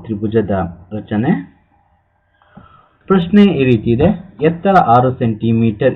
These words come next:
ಇರುವಂತೆ ಸಮಬಾಹು ತ್ರಿಭುಜವನ್ನು ರಚಿಸಿರಿ. ಇಲ್ಲಿ ಯಾವುದೇ ಒಂದು ತ್ರಿಭುಜದ ಹೆಸರನ್ನ ಕೊಟ್ಟಿಲ್ಲ ಅವನು, ಹಾಗಾಗಿ ನಾವೇ ಯಾವುದಾದ್ರೂ ಒಂದು ಹೆಸರನ್ನ ಕೊಡೋಣ. ಪಿ ಕ್ಯೂ ಆರ್ ತ್ರಿಭುಜವನ್ನ, ಅಂದ್ರೆ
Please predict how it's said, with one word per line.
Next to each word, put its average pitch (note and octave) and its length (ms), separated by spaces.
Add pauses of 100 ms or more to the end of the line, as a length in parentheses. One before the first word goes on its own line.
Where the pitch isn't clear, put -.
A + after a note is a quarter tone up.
ಇರುವಂತೆ A#2+ 420 (220)
ಸಮಬಾಹು C#3 520
ತ್ರಿಭುಜವನ್ನು A2 680 (260)
ರಚಿಸಿರಿ. G2+ 520 (760)
ಇಲ್ಲಿ F3+ 200 (100)
ಯಾವುದೇ D#3+ 340
ಒಂದು C#3+ 200 (140)
ತ್ರಿಭುಜದ A2+ 340 (100)
ಹೆಸರನ್ನ G#2+ 480 (260)
ಕೊಟ್ಟಿಲ್ಲ G2 420
ಅವನು, B2+ 180 (500)
ಹಾಗಾಗಿ D#3+ 340 (120)
ನಾವೇ C3+ 280 (640)
ಯಾವುದಾದ್ರೂ A2 360
ಒಂದು A2 140
ಹೆಸರನ್ನ A2+ 380 (340)
ಕೊಡೋಣ. G#2 280 (560)
ಪಿ G#3+ 120 (160)
ಕ್ಯೂ G#3 140 (240)
ಆರ್ G2+ 220
ತ್ರಿಭುಜವನ್ನ, A#2 640
ಅಂದ್ರೆ C#3 160